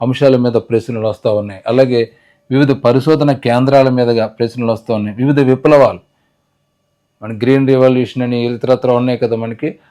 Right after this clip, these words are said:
అలాంటి వైట్ రెవల్యూషన్ అని ఇలాంటి అంశాల మీద ప్రశ్నలు వస్తూ ఉన్నాయి, అలాగే యునెస్కో గుర్తించినటువంటి వివిధ సాంస్కృతిక స్థలాల మీద, భారత జాతీయ కాంగ్రెస్ సమావేశాల మీద, గవర్నర్ జనరల్స్ మీద, వైస్రాయ్ల మీద, అలాగే జనరల్ సైన్స్,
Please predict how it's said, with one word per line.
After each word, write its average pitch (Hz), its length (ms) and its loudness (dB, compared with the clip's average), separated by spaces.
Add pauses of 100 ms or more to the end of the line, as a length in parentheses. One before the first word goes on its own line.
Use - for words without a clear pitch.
(120)
అలాంటి 127 280 0
వైట్ 127 240 2
రెవల్యూషన్ 123 520 -2
అని 120 320 -6
ఇలాంటి 143 320 2
అంశాల 131 360 2
మీద 131 180 -2
ప్రశ్నలు 117 680 -2
వస్తూ 107 260 -4
ఉన్నాయి, 98 260 -6 (400)
అలాగే 160 240 4
యునెస్కో 151 640 2
గుర్తించినటువంటి 135 720 -4
వివిధ 120 140 -6
సాంస్కృతిక 123 640 -4
స్థలాల 117 460 2
మీద, 113 320 -4 (420)
భారత 117 400 2
జాతీయ 127 560 2
కాంగ్రెస్ 120 460 -4
సమావేశాల 117 640 0
మీద, 110 240 -8 (560)
గవర్నర్ 135 440 4
జనరల్స్ 127 440 0
మీద, 120 220 -2
వైస్రాయ్ల 120 600 -2
మీద, 117 240 -6
అలాగే 123 360 -4 (280)
జనరల్ 127 360 0
సైన్స్, 135 580 0